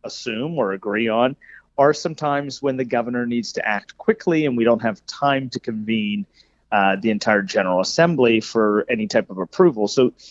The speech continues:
there's a reason why the Disaster Declaration Act is set up the way it is. Right now, the governor can, uh,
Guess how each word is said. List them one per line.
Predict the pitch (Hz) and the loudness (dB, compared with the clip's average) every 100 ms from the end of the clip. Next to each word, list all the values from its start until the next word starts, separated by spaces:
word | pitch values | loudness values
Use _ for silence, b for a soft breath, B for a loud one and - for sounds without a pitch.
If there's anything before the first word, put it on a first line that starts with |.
| B - | B 0
there's | 170 143 | 2 2
a | |
reason | 127 147 208 190 160 131 | 2 2 2 4 2 4
why | 120 120 | 4 2
the | 113 | 0
Disaster | 113 110 110 110 - | -4 0 0 0 -4
Declaration | 101 110 - 104 104 101 107 | -4 -4 -2 -2 -2 -4 -8
Act | 104 101 - | -10 -10 -8
is | 107 95 | -8 -6
set | - 107 | -4 0
up | 107 - | -2 -2
the | |
way | 104 104 | -2 -2
it | 98 104 | -2 -2
is. | 98 - - b b b b _ | -4 -4 -10 b b b b _
Right | 131 127 175 175 | -2 2 2 2
now, | 143 131 120 120 | 0 2 4 2
the | 120 | 0
governor | 113 120 117 117 117 | 2 2 2 0 0
can, | 110 - 117 113 107 107 _ _ _ _ - | -2 -4 -2 -2 -2 -6 _ _ _ _ -4
uh, | 101 92 | -2 -2